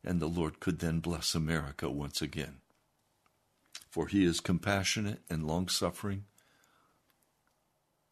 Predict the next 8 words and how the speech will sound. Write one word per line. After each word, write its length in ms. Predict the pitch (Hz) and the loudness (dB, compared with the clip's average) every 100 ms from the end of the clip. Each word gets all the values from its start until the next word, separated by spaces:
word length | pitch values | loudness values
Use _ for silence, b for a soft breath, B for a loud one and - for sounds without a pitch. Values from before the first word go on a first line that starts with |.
| _ _ - - | _ _ -20 -10
and 160 | 76 73 | -8 0
he 160 | 98 | 2
will 300 | 92 90 98 | 4 6 6
relent 520 | 95 101 101 101 98 | 6 6 6 4 2
from 440 | - - 90 87 90 _ _ - | -4 -2 0 0 -6 _ _ -4
bringing 360 | 90 92 95 82 | 0 2 2 2
his 220 | 87 82 | 0 0
judgment. 520 | - 92 - - - | 0 -2 -2 -10 -14